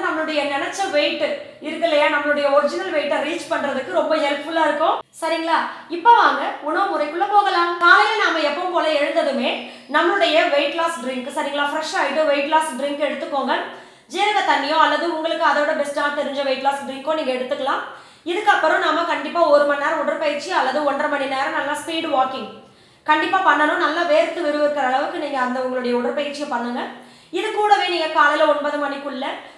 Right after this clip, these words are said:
கண்டிப்பா ஒரு லிட்டர் தண்ணியை கொஞ்சம் கொஞ்சமா குடிச்சு முடிச்சிருங்க. அது சுடு தண்ணியா இருந்தா இன்னமும் நல்லது.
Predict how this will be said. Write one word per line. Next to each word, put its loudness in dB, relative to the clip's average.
கண்டிப்பா 0
ஒரு 6
லிட்டர் -2
தண்ணியை -2
கொஞ்சம் -6
கொஞ்சமா -4
குடிச்சு -6
முடிச்சிருங்க. -6
அது -2
சுடு -8
தண்ணியா 2
இருந்தா -2
இன்னமும் -4
நல்லது. -6